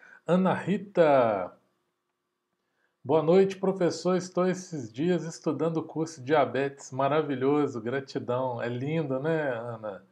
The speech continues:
É um conteúdo muito legal, né? Medicina chinesa é maravilhoso, né, Ana? É isso aí, revisando sempre, né? Muito boa noite. Genesi tá por aí também. Boa noite, Genesi. Pessoal que vai chegando aí, pessoal, vai colocando um boa noite aí. Vamos esquentar o YouTube aqui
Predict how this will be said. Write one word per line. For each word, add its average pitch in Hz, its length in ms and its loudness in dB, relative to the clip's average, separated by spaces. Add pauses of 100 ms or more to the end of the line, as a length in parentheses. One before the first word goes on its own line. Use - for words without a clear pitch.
(560)
É 117 40 -12
um 113 80 -10
conteúdo 139 420 0
muito 147 240 -4
legal, 131 500 4
né? 123 80 -6
Medicina 139 480 -4
chinesa 165 440 -2
é 175 40 2
maravilhoso, 143 760 0
né, 135 80 -6
Ana? 98 400 -10 (800)
É 110 120 -8
isso 117 240 -6
aí, 127 140 0
revisando 135 720 -4
sempre, 120 640 -8
né? 135 240 -8 (580)
Muito 143 220 -6
boa 156 220 6
noite. 156 360 0
Genesi 175 540 0
tá 180 160 0
por 175 220 0
aí 165 100 2
também. 147 400 0
Boa 160 160 2
noite, 156 380 -2
Genesi. 156 580 -6
Pessoal 196 400 0
que - 80 -12
vai 208 100 0
chegando 165 540 0
aí, 170 320 2
pessoal, 120 460 -2
vai 151 100 2
colocando 160 540 2
um 139 40 -4
boa 139 240 2
noite 131 400 -2
aí. 131 120 0
Vamos 135 240 -6
esquentar 127 440 0
o 127 80 4
YouTube 117 460 -4
aqui 143 420 -6